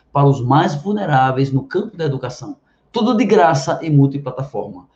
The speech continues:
Pra entender, pra compreender bem esse projeto, assista ao videozinho que tem aqui embaixo desse no YouTube. Embaixo de cada vídeo tem um lugar de descrição ou legenda, e ali tem um link. Assista, aula zero,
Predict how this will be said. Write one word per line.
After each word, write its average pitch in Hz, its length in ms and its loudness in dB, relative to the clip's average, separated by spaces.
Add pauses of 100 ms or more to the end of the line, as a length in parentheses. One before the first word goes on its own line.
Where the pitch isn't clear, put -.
(200)
Pra 151 140 2
entender, 143 680 4
pra 127 120 -4
compreender 190 680 -2
bem 175 200 2
esse 151 180 -4
projeto, 143 680 -2 (300)
assista - 880 -10
ao 156 160 -2
videozinho 180 560 -4
que - 80 -6
tem 175 160 -6
aqui 175 300 -6
embaixo 175 460 -2
desse 165 440 2
no 147 120 4
YouTube. 143 580 0 (180)
Embaixo 143 360 0
de 143 100 -2
cada 156 260 -2
vídeo 151 320 -2
tem 170 140 -4
um 170 100 -2
lugar 151 280 0
de 151 80 0
descrição 175 760 -2
ou 165 80 0
legenda, 147 640 0 (240)
e 143 80 4
ali 180 260 2
tem 202 140 0
um 226 100 -4
link. 160 480 0
Assista, 147 600 -4
aula 165 260 2
zero, 120 460 0